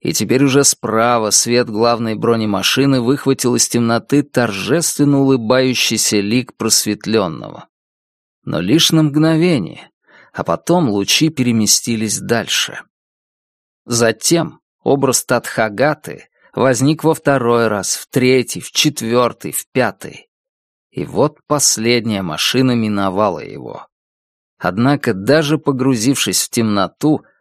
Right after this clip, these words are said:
факт просветления оставался фактом. Рев мотора стал затихать, риторические фигуры речи из громкоговорителя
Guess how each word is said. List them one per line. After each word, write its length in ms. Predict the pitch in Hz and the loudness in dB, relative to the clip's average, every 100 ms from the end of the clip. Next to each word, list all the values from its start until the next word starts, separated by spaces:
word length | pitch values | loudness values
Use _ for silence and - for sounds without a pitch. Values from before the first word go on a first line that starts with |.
| _ | _
факт 400 | - - 165 _ - | -6 -2 -2 _ -6
просветления 880 | 160 - 147 143 113 117 113 107 | -2 0 0 -2 0 0 2 0
оставался 720 | 95 - 90 82 87 95 - 98 | 0 0 -2 -2 -2 0 -2 -6
фактом. 720 | - 69 76 - 82 - _ _ _ _ _ _ _ | -6 -6 -6 -12 -16 -16 _ _ _ _ _ _ _
Рев 340 | - 104 123 120 | -2 2 2 2
мотора 420 | 117 110 120 113 | 0 2 0 2
стал 320 | - 123 117 | 0 0 -2
затихать, 760 | 107 104 113 - - 120 - - - - - | -2 -6 -6 -4 0 -2 -2 -16 -20 -6 0
риторические 800 | 131 131 135 139 135 - 139 123 | 2 4 2 2 0 0 0 0
фигуры 480 | 135 131 139 131 | 0 2 2 4
речи 380 | 123 151 - - | 2 2 0 -4
из 160 | 87 104 | -4 -2
громкоговорителя 1120 | 117 127 117 107 113 120 135 139 - - | 0 0 0 -2 0 2 2 0 -4 -8